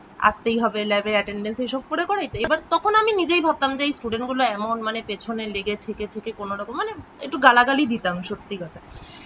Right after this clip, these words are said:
কিন্তু আমি, তুমি ভাবতে পারো অবাক হয়ে গেলাম, ওই আইআইটি খড়গপুরে একটা, উম, স্পেস, আহ, স্পেস ফেস্ট হয়েছিল, হ্যাঁ। তো সেখানে বলেছিল যে কলেজের স্টুডেন্টরা এমনি, আহ, আহ,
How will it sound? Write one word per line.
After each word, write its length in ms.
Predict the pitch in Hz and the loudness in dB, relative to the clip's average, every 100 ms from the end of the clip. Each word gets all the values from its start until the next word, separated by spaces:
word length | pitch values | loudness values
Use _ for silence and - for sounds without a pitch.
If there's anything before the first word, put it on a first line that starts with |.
| - | -4
কিন্তু 180 | 349 381 | 0 8
আমি, 440 | 339 240 302 403 277 - - - - | 10 10 6 2 0 -12 -18 -20 -6
তুমি 120 | 359 | -2
ভাবতে 320 | 330 226 294 | 2 2 2
পারো 140 | 320 349 | 6 8
অবাক 360 | 233 269 302 | 8 8 6
হয়ে 120 | 359 | 6
গেলাম, 380 | 247 214 269 415 | 4 4 2 2
ওই 140 | 277 247 | 2 6
আইআইটি 400 | 220 240 254 320 | 6 4 0 0
খড়গপুরে 480 | 302 262 262 302 | 4 4 2 2
একটা, 500 | 311 302 320 320 269 | 2 4 4 6 6
উম, 240 | 214 190 190 | 4 0 -8
স্পেস, 720 | - - 269 285 277 - - | -12 -4 0 0 -2 -10 -4
আহ, 540 | 240 214 208 208 202 208 - - - | 0 2 2 2 0 -4 -12 -20 -18
স্পেস 480 | - 320 349 339 - | -6 2 2 0 -2
ফেস্ট 360 | 320 311 - | 0 0 -4
হয়েছিল, 400 | - 202 175 - 156 - - - - - | -6 -6 -6 -10 -14 -16 -18 -18 -20 -6
হ্যাঁ। 160 | 349 175 - - - - - | -4 -4 -14 -20 -20 -20 -10
তো 80 | 294 | -6
সেখানে 360 | 294 320 349 415 | -2 2 4 4
বলেছিল 340 | 370 349 427 | 4 4 4
যে 140 | 453 523 | 2 6
কলেজের 340 | 381 339 339 | 6 6 2
স্টুডেন্টরা 400 | 339 302 302 302 | 0 -2 0 0
এমনি, 240 | 285 285 | 0 2
আহ, 120 | 269 233 | 2 2
আহ, 180 | 220 | 2